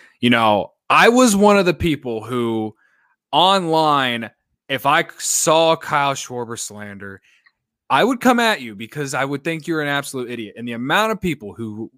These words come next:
said over and over, "Oh, Schwarber's a D H, Schwarber's a D H, Schwarber's a D H."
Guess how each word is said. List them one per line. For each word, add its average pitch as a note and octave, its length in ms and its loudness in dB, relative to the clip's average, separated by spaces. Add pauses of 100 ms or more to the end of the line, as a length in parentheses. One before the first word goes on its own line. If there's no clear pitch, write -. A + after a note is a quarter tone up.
(120)
said G#2+ 380 -8
over G3 440 8
and F3+ 80 2
over, B2 320 4
"Oh, B2+ 180 6
Schwarber's C3 460 0
a B2+ 60 -8
D A#2+ 240 -4
H, F2+ 260 -10
Schwarber's B2+ 320 -6
a C#3 60 -6
D C3+ 260 -4
H, - 300 -10
Schwarber's A#2+ 320 -6
a D3 60 -4
D D3+ 280 0
H." F#2+ 300 -4